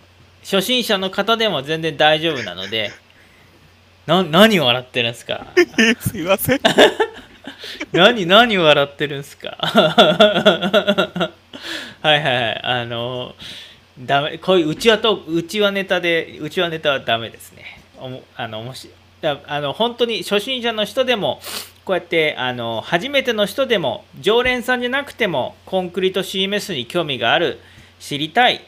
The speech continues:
Speaker 1: あの、っていう人がいれば、えー、会社とか大きい企業に属してないけれども、とか、個人、個人でサイトを作りたいのでも、です。でも、それでも全然オッケーです。あの、ぜひとも、そのための時間がこの、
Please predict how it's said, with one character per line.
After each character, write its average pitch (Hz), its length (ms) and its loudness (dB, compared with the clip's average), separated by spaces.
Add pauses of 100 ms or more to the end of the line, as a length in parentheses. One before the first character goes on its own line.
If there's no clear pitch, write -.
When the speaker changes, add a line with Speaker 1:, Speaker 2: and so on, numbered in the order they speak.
(420)
Speaker 1:
あ 139 180 -6
の、 113 440 -6
っ - 20 -20
て 135 140 -8
い 127 80 -6
う - 20 -6
人 180 220 -6
が 147 240 -6
い 208 80 -8
れ 285 120 0
ば、 185 260 0 (460)
え 120 280 -4
ー、 - 40 -16
会 143 200 -2
社 143 200 -4
と 147 120 -8
か 117 140 -4
大 113 100 -4
き 170 260 -6
い 120 60 -12 (120)
企 151 200 -6
業 131 160 -2
に 113 120 -12
属 123 280 -6
し 151 100 -12
て 160 60 -8
な 156 180 -2
い 180 80 -4
け 147 140 -4
れ 120 100 -2
ど 113 80 -8
も、 101 300 -10
と 85 100 -16
か、 80 320 -10
個 139 180 -8
人、 170 240 -8 (160)
個 196 200 -4
人 220 200 -8
で 135 120 -6
サ 139 180 -2
イ 139 80 -6
ト 151 100 -6
を 143 80 -6
作 - 220 -10
り 180 100 -2
た 190 140 -4
い 185 60 -4
の 151 120 -8
で 147 120 -6
も、 135 200 -8 (160)
で 156 120 -4
す。 156 120 -12 (460)
で 202 80 -4
も、 151 100 -6
そ 233 140 -2
れ 285 80 0
で 320 80 -2
も 262 80 -2
全 214 140 -2
然 226 100 0
オ 226 60 -2
ッ - 20 -14
ケ 196 120 -2
ー - 20 -4
で 120 100 -4
す。 - 220 -12
あ 160 140 0
の、 131 600 -4
ぜ 226 140 -2
ひ - 80 -10
と 220 100 -6
も、 127 160 -8
そ 233 160 -8
の 302 140 0
た 294 180 -2
め 302 140 2
の 285 160 0
時 190 160 -8
間 202 240 -2
が 240 160 -2
こ 170 160 -2
の、 170 260 0